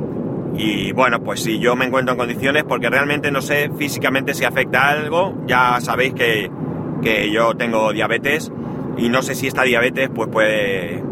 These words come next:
puede ser, mm, un problema a la hora de donar algún tipo de órgano. Entiendo que muchos de ellos no,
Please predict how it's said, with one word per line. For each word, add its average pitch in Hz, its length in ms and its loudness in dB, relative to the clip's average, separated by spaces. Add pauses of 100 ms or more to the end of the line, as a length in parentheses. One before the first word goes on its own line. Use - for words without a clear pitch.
(400)
puede 113 460 2
ser, 107 540 2
mm, - 1500 -4
un 180 140 4
problema 139 420 4
a 123 40 4
la 120 100 2
hora 123 160 2
de 117 120 2
donar 113 360 2
algún 110 340 -2
tipo 113 260 0
de 107 100 4
órgano. 135 380 2 (1400)
Entiendo 156 360 2
que 147 100 0
muchos 143 340 0
de 127 80 4
ellos 117 220 0
no, 131 220 0